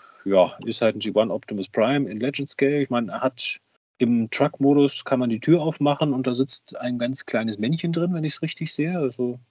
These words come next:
das ist, sagen wir, in der Größenklasse schon beeindruckend. Äh, ja, Matrix in der Brust, äh, unterschiedliche Hände, Axt, Blaster, ja, also was man so kennt.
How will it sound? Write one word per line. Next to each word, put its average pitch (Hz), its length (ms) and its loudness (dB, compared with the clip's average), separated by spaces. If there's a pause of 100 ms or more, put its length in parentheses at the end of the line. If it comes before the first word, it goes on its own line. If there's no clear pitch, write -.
(140)
das - 240 -6
ist, - 220 -10
sagen 123 180 2
wir, 127 120 6
in 120 80 -4
der 113 140 4
Größenklasse 131 600 4
schon 120 420 -2 (340)
beeindruckend. 175 720 2 (340)
Äh, 135 60 4 (440)
ja, 92 200 -2
Matrix 139 480 0
in 127 140 -4
der 127 100 4
Brust, 131 680 0
äh, 113 340 -4
unterschiedliche 113 680 -4
Hände, 123 640 0 (320)
Axt, - 640 -6
Blaster, 107 760 -2 (220)
ja, 92 140 0
also 101 180 -6
was 107 140 -2
man 104 120 -4
so 90 80 -4
kennt. 117 360 -4